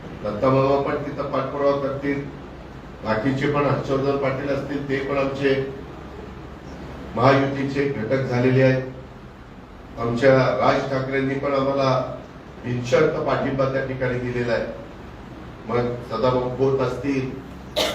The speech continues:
त्याच्यामध्ये इतर आमचे सहकारी कवाडे साहेब असतील, आठवडे साहेब असतील, या सगळ्यांनी पण त्याच्यामध्ये पाठिंबा दर्शवलेला आहे. आणि म्हणून डॉक्टर मित्रांनो,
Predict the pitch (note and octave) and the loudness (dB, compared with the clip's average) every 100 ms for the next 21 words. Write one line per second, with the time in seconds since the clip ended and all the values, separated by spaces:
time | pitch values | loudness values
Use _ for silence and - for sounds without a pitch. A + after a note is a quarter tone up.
0 | - - - B2 B2+ B2 B2 - - C3 | -2 0 2 4 4 2 0 -2 2 4
1 | B2+ B2+ C3 - B2 A#2 A#2+ A#2+ A#2+ A#2+ | 4 2 0 0 0 2 2 2 4 6
2 | B2 B2+ B2 A#2+ A2+ C3 C3 A#2+ B2 B2 | 6 4 2 2 2 2 2 2 0 0
3 | B2 B2 A#2 A2+ C3+ A#2+ - - - - | 0 0 0 0 0 -2 -4 -10 -14 -16
4 | - - - A2+ A#2+ - B2 C3 C3 C3 | -16 -16 -8 -2 0 2 2 2 2 0
5 | C3 C3 B2 A#2+ A#2+ B2 A#2+ A#2 A2 A#2+ | 0 0 0 0 2 2 0 0 -2 -2
6 | A#2 A#2 A2+ A2 A2 A2 G#2 G2 G2+ - | -2 -2 -2 -4 -2 -2 0 -2 -6 -10
7 | - - - - G#2 G#2+ A2+ C#3 D3 C#3+ | -14 -14 -16 -12 -6 0 4 6 4 0
8 | - - - - - A2+ - B2+ B2+ B2+ | -8 -14 -16 -16 -6 -4 -2 -2 -2 -4
9 | - - - - - - - G#2+ B2 B2 | -10 -14 -14 -16 -16 -16 -12 -6 2 4
10 | C3+ C#3 C3+ - | 4 2 0 -4